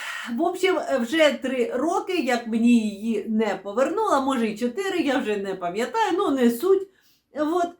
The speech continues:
Тому, що робити, в общем, я купила собі ще одну таку саму прочитану, ну, книжку. <laughs> Да. Це Ельфіда Елінет, піаністка. Вот.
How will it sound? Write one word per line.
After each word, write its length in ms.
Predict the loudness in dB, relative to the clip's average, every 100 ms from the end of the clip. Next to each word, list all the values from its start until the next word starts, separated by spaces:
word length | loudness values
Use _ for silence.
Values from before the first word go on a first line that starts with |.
| _ _ _ _ -10
Тому, 520 | -2 0 -2 -2 -4
що 320 | 0 2 4
робити, 840 | 4 2 0 -2 -2 -4 -4 -4 -4
в 80 |
общем, 440 | -2 2 2 2 0
я 340 | -4 0 2 2 -2
купила 640 | -6 -4 -4 -2 0 -2 -4
собі 640 | -4 -2 -2 -4 -4 -8
ще 440 | -8 -4 0 0 0
одну 440 | -4 0 0 0
таку 280 | -2 -4 0 0 2
саму 460 | 2 4 2 0
прочитану, 800 | 0 0 2 0 0 0 0 -2
ну, 260 | -2 -2 -6 _ _ _
книжку. 560 | 2 6 6 6 4 4 -2 _
<laughs> 100 | -20 -20 -20 _ -10 -6 -6
Да. 420 | 0 4 4 4 -6 _ _ -20 _
Це 480 | -4 -2 0 -2 -6 _ -2
Ельфіда 680 | 4 4 6 2 4 2 2
Елінет, 520 | 0 0 0 0 -4 -8 _ _ _
піаністка. 1120 | -2 -2 0 0 4 8 8 6 0 -8 -8 -2
Вот. 280 | 0 0